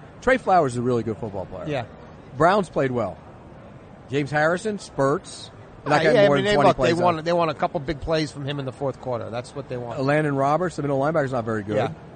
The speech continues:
Speaker 1: Van Noy's overrated. Um,
Speaker 2: Does what they need him to do.
Speaker 1: He's not had a great year, though.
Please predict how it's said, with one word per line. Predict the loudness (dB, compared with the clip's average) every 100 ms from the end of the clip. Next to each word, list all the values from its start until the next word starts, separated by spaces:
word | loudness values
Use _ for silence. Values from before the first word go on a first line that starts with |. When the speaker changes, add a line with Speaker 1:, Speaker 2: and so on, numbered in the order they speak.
| -4
Speaker 1:
Van | 0 2
Noy's | 2 2 2
overrated. | 2 0 -2 -2 -4 -8 -12 -20 -20 -20 -6
Um, | 0 2 2
Speaker 2:
Does | 2 0
what | -2 -2
they | -2
need | 0 -2
him | -4
to |
do. | -8 -10 -14 -20 -20 -20 -8
Speaker 1:
He's | 0
not | 2
had | 2
a | 0
great | 0 0
year, | 0 -4 -4
though. | -4